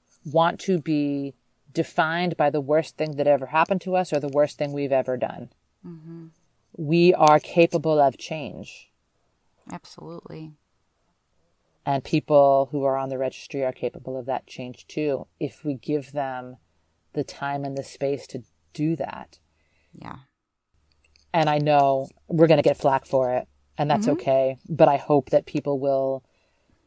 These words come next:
Speaker 1: at least try to hear what we're saying, right? They've
Speaker 2: Yeah.
Speaker 1: trusted us through eight episodes now. Um, my hope is that they'll continue that trust, especially knowing who we are and how we have come to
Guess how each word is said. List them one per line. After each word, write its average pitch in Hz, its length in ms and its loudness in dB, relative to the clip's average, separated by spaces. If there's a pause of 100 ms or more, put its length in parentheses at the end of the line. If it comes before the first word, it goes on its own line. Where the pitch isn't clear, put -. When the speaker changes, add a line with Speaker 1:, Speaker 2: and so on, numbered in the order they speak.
(880)
Speaker 1:
at 156 160 4
least 147 580 0 (1040)
try 151 520 8
to - 140 -6
hear 160 300 4
what 156 160 2
we're 160 120 0
saying, 214 540 -2
right? 151 200 2
They've 143 160 2
Speaker 2:
Yeah. - 60 -12
Speaker 1:
trusted 156 340 4
us 151 140 4
through 156 240 2
eight 147 160 2
episodes 156 580 0
now. 190 260 -2 (760)
Um, 135 220 -12
my 135 100 -4
hope 143 240 -2
is 131 120 -6
that 135 140 -2
they'll 131 120 -4
continue 135 840 -8 (1080)
that 131 160 -2
trust, - 360 -4
especially 151 560 0
knowing 143 460 0
who 151 140 -2
we 139 220 -2
are 139 220 0
and 139 120 -6
how 139 240 -4
we 131 180 -6
have 131 240 -8
come 135 360 -14
to 127 420 -10